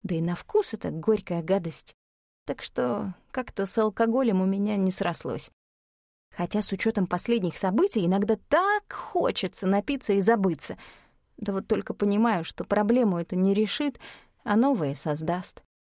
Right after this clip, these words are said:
Хм, а в данном же случае как раз проблему и решит. Мне простят утерянный конспект,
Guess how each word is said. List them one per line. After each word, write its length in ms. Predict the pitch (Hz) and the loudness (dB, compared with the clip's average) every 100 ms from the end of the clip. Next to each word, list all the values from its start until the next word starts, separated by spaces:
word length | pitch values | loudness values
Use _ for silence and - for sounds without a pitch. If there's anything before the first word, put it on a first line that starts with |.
| _ _ _ _ _ _ - | _ _ _ _ _ _ 0
Хм, 400 | 381 294 135 - _ _ _ _ _ _ _ _ | 2 4 2 -4 _ _ _ _ _ _ _ _
а 180 | 202 185 | -2 2
в 100 | 180 | 4
данном 440 | 202 370 214 160 | 4 4 4 2
же 140 | 185 185 | 0 -2
случае 520 | - 285 233 - 151 | 0 0 0 -4 -6
как 220 | 160 165 | -6 -4
раз 300 | - 302 - - - | -2 -2 -6 -6 0
проблему 580 | 220 196 226 302 294 | 0 2 2 2 2
и 100 | 247 | 2
решит. 460 | 226 208 - 254 - _ _ _ _ _ | 2 0 0 -2 -4 _ _ _ _ _
Мне 260 | 269 320 381 | 0 2 2
простят 480 | 226 214 - 302 240 | 2 -2 2 0 2
утерянный 480 | 214 226 233 202 190 | 2 2 4 2 0
конспект, 760 | 156 143 - 262 403 - - | -4 -4 -4 -2 -2 -4 -18